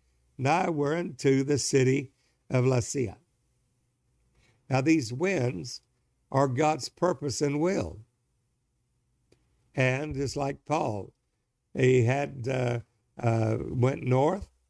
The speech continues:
south, and east, and the Holy Ghost forbade him. Then he had, uh,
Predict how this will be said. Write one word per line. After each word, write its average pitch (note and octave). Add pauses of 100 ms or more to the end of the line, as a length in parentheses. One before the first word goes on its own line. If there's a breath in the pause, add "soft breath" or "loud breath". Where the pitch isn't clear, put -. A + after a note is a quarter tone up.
(560)
south, C#3 (720)
and B2+
east, E3+ (840)
and B2
the C3
Holy D#3+
Ghost D#3
forbade F#3+
him. F#2 (1700)
Then D#3
he D#3+
had, D3
uh, A#2+